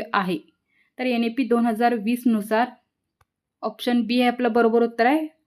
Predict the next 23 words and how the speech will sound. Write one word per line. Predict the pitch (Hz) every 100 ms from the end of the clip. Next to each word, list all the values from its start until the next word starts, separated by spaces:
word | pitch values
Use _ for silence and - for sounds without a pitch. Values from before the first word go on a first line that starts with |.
| _ _ _ _ _ _ _
पाच | 233 240 240 -
प्लस | 247 247 -
तीन | 247 247
प्लस | 247 233 254 262 -
तीन | 247 247
प्लस | - 247 294 - -
चार | 240 196 - _ _ _ _ _ _ _ _ _ _ _ _ _ _ _ _ _ _ _ _ _ -
ही | 240
रचना | 240 240 240
आहे. | 226 240 302 320 _ _ _ _ _ _ 226
तर |
एनईपी | 240 240 233
दोन | 247 247
हजार | 240 247 240
वीसनुसार | 247 254 240 233 262 262
शिक्षण | 254 233 - 247 240
रचना | 226 226 233 277 294 - - _ -
पाच | 233 247 - -
प्लस | 233 254 -
तीन | 247 247 254
प्लस | 240 247 269 _
तीन | 247 247
प्लस | 247 240 254